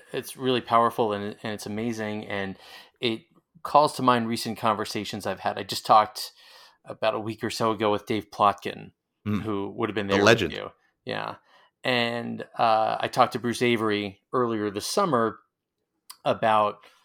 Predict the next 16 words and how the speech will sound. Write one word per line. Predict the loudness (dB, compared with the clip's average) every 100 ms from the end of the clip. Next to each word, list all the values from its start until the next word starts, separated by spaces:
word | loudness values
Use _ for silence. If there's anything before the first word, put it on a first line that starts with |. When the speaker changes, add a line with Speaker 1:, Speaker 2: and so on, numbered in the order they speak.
| _ _ _ _ _ 0
Speaker 1:
big | 2 4
events | 2 0 -4 -8 -8 -8 -4
in | -2
the | -2
course | -4 -2 -2 -2
of | -6
his | -6
twenty-nine | -6 -4 -2 -2 -2 -4 -6
years | -8 -8 -10
at | -6
Hofstra | -2 -2 -4 -12
Radio. | -12 -10
And | -10
he | -10
talked | 0 0 0
about | 0 2 2 0